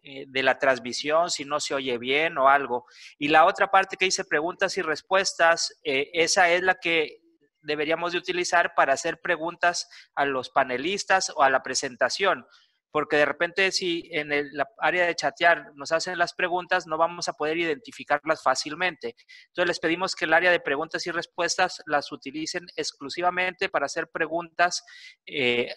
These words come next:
eh, a los panelistas, a los profesores que van a participar. Muchas gracias.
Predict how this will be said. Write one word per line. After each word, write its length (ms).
eh, 240
a 100
los 180
panelistas, 680
a 80
los 160
profesores 600
que 100
van 160
a 60
participar. 640
Muchas 260
gracias. 540